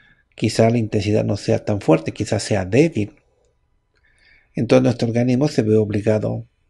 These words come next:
a estarse adaptando a la continuidad, una continuidad crítica de la situación de estrés.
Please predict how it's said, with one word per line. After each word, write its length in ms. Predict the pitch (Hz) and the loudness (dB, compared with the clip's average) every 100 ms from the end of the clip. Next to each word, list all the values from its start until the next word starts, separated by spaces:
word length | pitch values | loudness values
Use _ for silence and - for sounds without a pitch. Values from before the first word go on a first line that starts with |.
| _ _ _ _ | _ _ _ _
a 60 | 123 | -6
estarse 360 | - 180 - | -4 -8 -8
adaptando 800 | 170 101 - - 101 98 101 104 _ _ _ _ _ _ _ _ _ - | -6 -8 -6 -6 -4 -6 -8 -10 _ _ _ _ _ _ _ _ _ -6
a 100 | 98 | -2
la 340 | 98 98 98 | 0 0 0
continuidad, 640 | 117 113 120 110 104 131 _ _ _ _ _ _ _ _ - | -2 0 0 0 -2 -4 _ _ _ _ _ _ _ _ -6
una 200 | 165 156 | -4 -4
continuidad 440 | 101 104 98 101 | -4 -4 -4 -4
crítica 480 | 120 110 - 104 98 | -2 -2 -4 -6 -4
de 80 | 95 | -4
la 120 | 85 | -6
situación 500 | 107 - 95 - 98 | -8 -6 -6 -4 -4
de 100 | 95 | -6
estrés. 520 | - 113 113 - | -2 -4 -4 -10